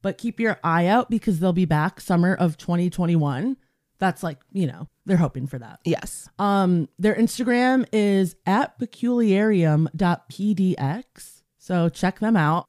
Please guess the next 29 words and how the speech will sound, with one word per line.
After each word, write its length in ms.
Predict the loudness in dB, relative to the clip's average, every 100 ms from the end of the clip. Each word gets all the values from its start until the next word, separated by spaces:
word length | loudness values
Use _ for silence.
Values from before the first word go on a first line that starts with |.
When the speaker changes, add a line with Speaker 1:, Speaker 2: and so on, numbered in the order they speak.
| _
Speaker 1:
We're 140 | -2 0
gonna 180 | 2 0
tag 220 | 0 2
them 100 | 2
in 60 |
our 80 | 2
Instagram 480 | 0 -4 0 2 2
post 260 | 0 -2 -4
anyways, 480 | -2 0 0 -2
so 80 | 0
you 140 | -2 0
guys 180 | -4
can 140 | -6 -6
follow 260 | -2 -2
that. 260 | -2 -4 -10 _ _
You 120 | -2
know, 180 | 0 -2 -8 _ _
they 80 | 0
have 100 | 2
really 160 | 2 0
cool 160 | -2
stuff. 420 | -2 0 2 0 -4 _ _ -6
Look 220 | -4 0
at 160 | 0
it. 240 | 0 -2 -8 _ _
I 100 | 0
love 240 | 2 0 -2
it. 220 | -10 -16 _
I, 280 | 0 0